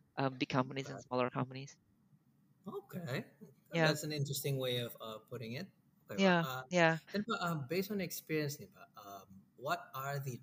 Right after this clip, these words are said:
Speaker 2: traits or personalities needed to be successful in, you know, in startups, and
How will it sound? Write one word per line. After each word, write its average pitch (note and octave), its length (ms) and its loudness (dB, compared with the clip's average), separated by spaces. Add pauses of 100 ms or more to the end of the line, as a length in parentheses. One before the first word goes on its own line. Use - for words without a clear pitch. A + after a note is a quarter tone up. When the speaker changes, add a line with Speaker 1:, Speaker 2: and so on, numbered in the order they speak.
Speaker 2:
traits B2 460 -4
or A2 120 -8
personalities B2 880 -6
needed C#3 280 -4
to - 100 -12
be B2+ 100 -6
successful - 720 -4
in, A2 460 -6
you A2 100 -10
know, G#2 180 -12
in A2+ 80 -10
startups, A#2+ 600 -6
and A2 460 -8